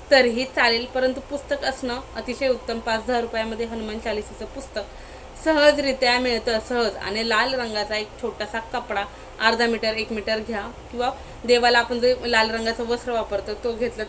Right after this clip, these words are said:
तरी चालेल. ते नाही जमलं तर घरामध्ये एखादा लाल रंगाचा ब्लाऊज पीस न वापरलेला कोरा करकरीत असेल तर तो जरी तुम्ही घेतलात तरीही चालेल, काही हरकत नाही. त्यानंतरनं तुम्हाला नागणीचं एक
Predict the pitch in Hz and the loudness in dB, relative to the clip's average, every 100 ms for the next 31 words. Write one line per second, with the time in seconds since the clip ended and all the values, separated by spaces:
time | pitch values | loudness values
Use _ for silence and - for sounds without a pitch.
0 | - 220 233 262 202 208 - - - - | -2 0 0 0 -2 -2 -6 -14 -16 -4
1 | 277 277 269 254 269 254 233 254 233 214 | 4 6 6 4 0 -2 2 2 4 2
2 | - - 254 233 277 233 240 233 233 226 | 0 0 2 4 2 2 2 2 2 0
3 | 233 220 220 208 240 233 220 220 214 214 | -2 0 2 2 2 0 -2 -2 -2 0
4 | 202 - 240 247 - - 233 240 233 214 | -2 -4 -8 -8 -12 -6 0 4 4 2
5 | 226 214 214 208 220 214 214 220 208 214 | -2 0 -2 -2 -2 -4 -4 -6 -4 -6
6 | 226 233 202 202 - - - - 254 254 | -4 -6 -4 -6 -8 -16 -16 0 0 4
7 | 285 269 262 269 269 254 254 233 247 220 | 4 6 6 4 2 0 0 0 -2 0
8 | 233 - - - - - - 262 254 220 | -2 -2 -14 -18 -18 -2 6 8 8 2
9 | 254 - 285 262 208 190 233 226 226 240 | -4 6 6 8 4 -2 -2 0 0 -2
10 | 247 226 226 220 254 220 170 - - - | -2 -2 -4 -2 -2 -2 -6 -10 -16 0
11 | 269 294 302 269 262 262 262 254 240 247 | 4 6 4 2 2 2 0 2 2 4
12 | 226 202 220 220 247 233 233 | 2 2 -4 -2 -4 -2 -4